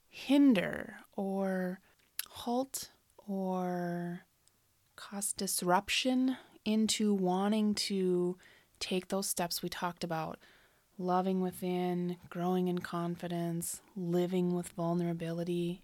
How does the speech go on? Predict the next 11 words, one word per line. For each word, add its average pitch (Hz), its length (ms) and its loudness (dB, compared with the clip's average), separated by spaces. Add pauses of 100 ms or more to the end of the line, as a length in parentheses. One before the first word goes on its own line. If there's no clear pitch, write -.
and 196 180 -2
ultimately 262 800 -2 (380)
developing 233 560 2
that - 240 -2
growth 180 340 -2
mindset. 180 720 -6 (800)
And 202 180 6
that's 202 320 -2
fear. 165 760 -8 (840)
So - 240 2
what 240 360 4